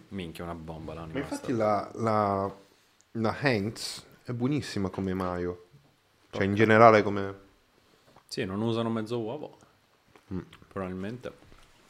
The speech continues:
Speaker 2: Ma... Questa è una cosa...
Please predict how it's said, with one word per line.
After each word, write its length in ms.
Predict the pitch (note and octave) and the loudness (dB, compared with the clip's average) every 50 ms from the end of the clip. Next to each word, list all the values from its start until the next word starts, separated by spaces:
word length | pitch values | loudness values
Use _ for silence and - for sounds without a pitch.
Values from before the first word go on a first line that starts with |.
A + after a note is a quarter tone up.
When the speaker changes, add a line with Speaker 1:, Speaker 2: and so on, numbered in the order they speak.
| - - - - - - - _ _ _ - | -20 -20 -20 -20 -20 -20 -20 _ _ _ 0
Speaker 2:
Ma... 320 | A2+ A#2+ B2 B2 B2 B2 B2 - - - - _ _ _ _ _ _ _ - _ _ _ _ _ _ _ _ _ - _ _ _ _ _ _ _ - - - - - - - _ _ _ _ _ _ _ - - - _ _ - _ - | 6 8 10 10 10 8 4 -2 -14 -20 -20 _ _ _ _ _ _ _ -20 _ _ _ _ _ _ _ _ _ -20 _ _ _ _ _ _ _ -20 -20 -20 -20 -20 -20 -20 _ _ _ _ _ _ _ -20 -20 -20 _ _ -20 _ -12
Questa 220 | - D3+ - - | -10 -8 -2 0
è 40 | B2+ | 2
una 80 | A#2 G#2+ | 2 4
cosa... 280 | A#2+ A2 A2+ A2 - | 4 4 2 2 -2